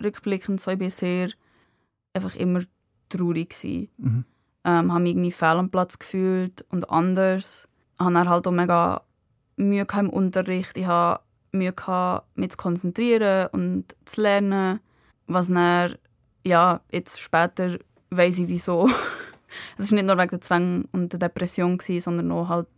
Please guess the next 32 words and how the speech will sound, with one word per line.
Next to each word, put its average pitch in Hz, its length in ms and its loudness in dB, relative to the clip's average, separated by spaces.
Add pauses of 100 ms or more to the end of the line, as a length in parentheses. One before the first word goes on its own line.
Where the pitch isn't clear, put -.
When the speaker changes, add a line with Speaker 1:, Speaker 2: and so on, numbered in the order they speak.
(240)
Speaker 1:
wegen, 170 360 -2
ähm, 170 460 -2 (100)
A 175 120 2
D 190 120 0
H 185 260 0
S. - 300 -4 (300)
Speaker 2:
Mhm. 123 260 2 (340)
Wo 156 80 4
dort 139 160 4
noch 131 120 6
nicht 139 120 6
diagnostiziert 139 560 0
war? 196 80 2
Speaker 1:
Ja. 180 320 4 (500)
Ja, 180 160 6
später 175 360 0
hat - 80 -2
man 180 100 0
dann 170 380 0
auch 175 520 -2
den 185 80 -8
Verdacht 170 380 -4
auf - 180 -12
Autismus-Spektrum 190 1300 -4 (140)
gehabt, 196 480 4
Speaker 2:
Mhm. 131 240 -6 (220)
Speaker 1:
wo 175 180 -4
ich 180 80 -2
jetzt, 175 300 -6
äh, 170 400 -2 (440)
abgeklärt 175 540 -4
werde. 175 400 -4